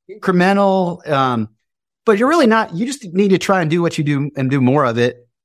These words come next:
Speaker 2: which is, again, not fun. Everybody's gotta work harder and you get a little bit more result. Versus two futures is that, there's that one. There's that one where I can get incremental,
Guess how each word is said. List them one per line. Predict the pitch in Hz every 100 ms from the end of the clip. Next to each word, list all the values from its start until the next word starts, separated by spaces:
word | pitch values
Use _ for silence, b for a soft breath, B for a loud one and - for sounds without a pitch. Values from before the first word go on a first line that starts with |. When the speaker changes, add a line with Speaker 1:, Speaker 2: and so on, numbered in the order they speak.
| _
Speaker 2:
which | 151 156
is, | 151
again, | - 143
not | 175 -
fun. | 190 170 151
Everybody's | 151 170 151
gotta | 160
work | 147 151
harder | - 156 139 135
and | 135
you |
get | 131
a |
little | 143 147
bit | 139
more | 139
result. | 127 131 135 127 _ _ _ _ _ _
Versus | 123 202 226 214 -
two | - 311 320
futures | 214 175 165 147
is | 143 131
that, | 170 208
there's | 170 180
that | 233 143
one. | 135 180 - -
There's | 139
that | 185
one | 185 165
where | 156
I | 175
can | 180
get | 165
incremental, | 170 208 208 190 180 165 156 -